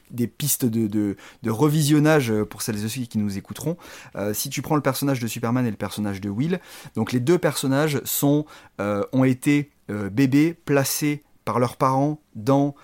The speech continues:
euh, ben, un, un véhicule, euh, pour s'extraire d'une situation où ils étaient condamnés,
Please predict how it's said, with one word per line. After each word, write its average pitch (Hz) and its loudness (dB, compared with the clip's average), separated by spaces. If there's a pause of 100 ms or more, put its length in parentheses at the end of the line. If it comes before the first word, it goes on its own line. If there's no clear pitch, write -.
(260)
euh, 95 -4
ben, 95 -6 (240)
un, 107 -2 (340)
un 110 -4
véhicule, 131 4 (300)
euh, 104 -4
pour 131 -4
s'extraire 151 0
d'une 131 2
situation 131 -2
où 135 2
ils 120 2
étaient 127 -2
condamnés, 123 2